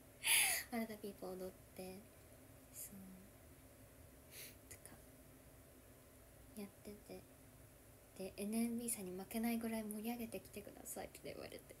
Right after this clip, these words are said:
「はい、頑張ります。」<laughs> 頑張ってきました。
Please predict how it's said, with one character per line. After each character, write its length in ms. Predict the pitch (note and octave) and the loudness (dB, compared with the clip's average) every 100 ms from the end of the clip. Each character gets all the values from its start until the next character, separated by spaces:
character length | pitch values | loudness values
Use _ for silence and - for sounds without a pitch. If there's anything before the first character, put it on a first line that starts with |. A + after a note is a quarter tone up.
| - - - - - - | -14 -14 -14 -14 4 12
「は 220 | A4+ G#4 | 12 12
い、 100 | G#4+ - | 10 10
頑 260 | A#4+ A4 | 10 12
張 120 | A4 G#4+ | 10 10
り 100 | G#4+ | 8
ま 400 | G#4 G#4 G#4+ A#4 | 6 6 8 6
す。」 140 | - - - F#4+ G4 - - - - - - - - - - - - - - - - - - - - - E4+ E4+ - - | 4 -2 12 12 12 12 10 10 8 -8 -16 -16 -16 -16 -16 -16 -14 -14 -16 -16 -16 -16 -16 -4 8 12 12 12 8 4
<laughs> 40 | - | 0
頑 200 | G#3 G#3 | 0 0
張 80 | G3 | -4
っ 60 | |
て 200 | - F#3+ | -6 -8
き 180 | - F#3 | -8 -8
ま 120 | F3 F3 | -8 -6
し 140 | - | -4
た。 100 | - | -4